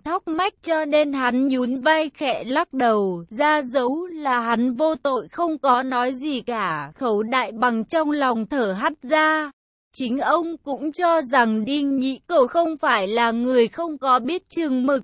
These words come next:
đây là việc xấu trong nhà phải cùng nhau giấu đi, sự tình trôi qua cũng khá lâu rồi. Chỉ có điều là đoạn đường này vẫn là như cũ, từ hiện trường xem xét, công ty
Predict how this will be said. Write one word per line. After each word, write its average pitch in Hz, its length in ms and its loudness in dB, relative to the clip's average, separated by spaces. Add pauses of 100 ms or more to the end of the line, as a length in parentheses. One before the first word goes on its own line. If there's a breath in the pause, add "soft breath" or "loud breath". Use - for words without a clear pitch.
đây 349 280 2
là 302 220 2
việc 240 260 -2 (120)
xấu 247 260 0
trong 330 280 -4
nhà 277 220 2
phải 247 240 0
cùng 233 380 -4
nhau 277 280 -2
giấu 247 320 0
đi, 302 460 -2 (240)
sự 277 140 -4 (100)
tình 254 280 0
trôi 302 300 -2
qua 311 300 4 (100)
cũng 247 240 -6
khá 254 240 0
lâu 311 300 2
rồi. 233 520 2 (420)
Chỉ 262 300 -2
có 226 220 2
điều 269 420 4
là 226 280 2
đoạn 226 340 0
đường 240 340 2
này 226 280 0 (120)
vẫn 240 200 -6
là 320 260 2
như 285 280 2 (100)
cũ, 294 420 -4 (100)
từ 302 220 -2
hiện 269 380 -2
trường 247 280 -2
xem 277 300 2
xét, 359 300 -2 (420)
công 330 260 -4
ty 349 240 -2